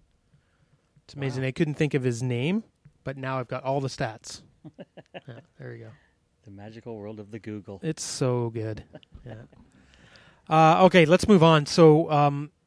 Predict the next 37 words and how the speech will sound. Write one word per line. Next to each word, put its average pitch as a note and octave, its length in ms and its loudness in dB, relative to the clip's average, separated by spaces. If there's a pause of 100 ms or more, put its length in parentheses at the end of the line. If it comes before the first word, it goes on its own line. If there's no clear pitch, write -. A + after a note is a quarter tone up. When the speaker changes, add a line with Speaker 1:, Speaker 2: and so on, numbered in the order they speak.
(220)
Speaker 1:
last E3 300 0
night E3 260 2 (140)
in D3 240 -2
the B2+ 140 -4
Honda D3+ 420 -2
West C3 460 -6 (200)
division, A#2+ 480 -6
Jordan C3+ 340 -4
Binnington. B2 460 -6 (1000)
What E3 220 4
a C#4+ 60 4
game D3+ 380 0
that C3+ 240 0
was. B2 580 -6
Uh, C3+ 240 -4
Speaker 2:
Thirteen B2+ 280 -8
goals? A2 340 -10
Speaker 1:
Yeah, D3 320 0
Saint D#3 260 -4
Louis D#3 240 0
and C#3 80 -4
San C#3+ 220 -2
Jose. B2+ 400 -4 (200)
Speaker 2:
Wow. F#2 340 -14 (240)
Speaker 1:
Yeah, C3 220 -6 (100)
so C3 840 -2 (420)
Jordan E3+ 300 2
Binnington D3+ 420 -2
got A#2+ 280 -4
yanked C3 400 -6
after, B2+ 280 -4
what, B2 280 -4 (160)
giving C3 240 -4
up - 80 -8
his C3 120 -6
fourth C3+ 320 -4
goal? C#3+ 280 -2